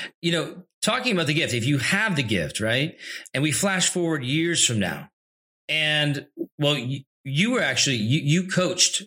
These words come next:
for some time. Do you feel passing that gift on, other than just speaking to them? Like, do you think coaching is, is that next step for an athlete and going in that direction? How do you feel about passing it on to the next generation?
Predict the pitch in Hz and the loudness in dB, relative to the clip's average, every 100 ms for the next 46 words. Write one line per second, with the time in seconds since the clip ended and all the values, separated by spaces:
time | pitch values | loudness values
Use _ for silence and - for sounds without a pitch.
0 | - - 151 - 139 131 147 127 107 95 | -8 -2 2 4 4 2 2 2 0 -2
1 | - - - - - 120 170 214 254 196 | -6 -16 -16 -12 -6 0 4 4 2 0
2 | 220 214 185 - 156 180 185 190 165 147 | 2 0 0 0 0 4 4 4 2 2
3 | 127 113 147 127 147 147 110 92 90 - | 0 0 0 0 0 0 0 -2 -6 -4
4 | 143 196 180 165 147 - - 196 139 113 | -2 0 0 0 2 2 4 2 2 0
5 | 110 98 95 95 - - 139 117 - - | 0 2 0 -2 -6 -2 0 -2 -8 -2
6 | 165 190 214 143 - 156 165 - 123 92 | 2 2 2 -2 -2 0 2 2 2 -2
7 | 85 - _ _ - 156 147 123 - _ | -6 -14 _ _ -4 0 2 0 -4 _
8 | - 160 131 147 127 131 151 151 - - | -4 -2 0 0 0 0 0 4 4 4
9 | 156 135 - - 147 135 127 123 117 - | 2 -2 -2 -2 0 0 0 -2 -6 -14
10 | - 139 143 143 147 151 - 135 110 104 | -6 -4 0 0 2 0 0 2 2 0
11 | - _ - 139 131 156 147 139 135 120 | -6 _ -6 -2 0 0 2 2 0 0
12 | 127 147 - 107 107 175 190 165 180 170 | 0 0 0 0 0 2 2 0 0 0
13 | 151 127 - 151 151 - 135 127 135 131 | -2 -4 -4 -2 2 2 2 2 2 0
14 | 120 120 120 - 113 107 110 107 - | 0 0 2 0 0 0 2 0 -2